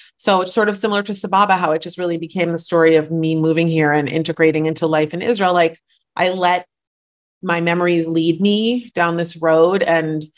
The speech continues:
like, I think it took me to a good place, and it didn't interfere with all the other things that I wanted to accomplish in the book. So, you know, just really became very personal.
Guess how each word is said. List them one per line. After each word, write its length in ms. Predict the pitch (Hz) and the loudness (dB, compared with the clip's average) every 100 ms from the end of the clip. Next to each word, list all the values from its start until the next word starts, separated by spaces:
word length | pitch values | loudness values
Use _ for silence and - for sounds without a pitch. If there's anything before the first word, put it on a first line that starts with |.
| - _ _ | -20 _ _
like, 180 | 165 156 | -4 -2
I 60 | 160 | -2
think 180 | 170 165 | -4 -4
it 100 | 170 | -4
took 160 | 180 | -4
me 100 | 180 | -4
to 160 | 165 175 | -2 -2
a 60 | 160 | 2
good 200 | 165 160 | 0 0
place, 360 | - 165 180 | 0 0 0
and 80 | 170 | -4
it 120 | 156 | -2
didn't 200 | 175 170 | -2 -2
interfere 580 | 165 170 170 160 165 160 | -2 -2 -4 -4 0 2
with 140 | 156 | 2
all 160 | 156 156 | 2 2
the 100 | 160 | 4
other 160 | 156 156 | 2 0
things 300 | 160 160 156 | -2 -2 -2
that 80 | |
I 60 | 156 | 0
wanted 260 | 151 147 147 | 0 0 -2
to 100 | 143 | -4
accomplish 460 | - 156 156 147 | 0 -2 -2 -6
in 80 | 131 | -8
the 80 | - | -6
book. 360 | - - - | 0 0 0
So, 380 | - 156 143 139 | -6 -4 -4 -4
you 100 | 165 | -4
know, 280 | 151 135 160 156 - | -2 -2 -2 -8 -12
just 180 | 175 175 170 | -12 -12 -2
really 500 | 196 175 165 160 165 _ _ _ | 0 0 0 -2 -8 _ _ _
became 520 | 185 - - 214 175 | -10 -8 -2 0 0
very 240 | 160 160 156 | 2 2 2
personal. 720 | 151 151 - - 50 180 180 | -2 -8 -8 -8 -8 -8 -12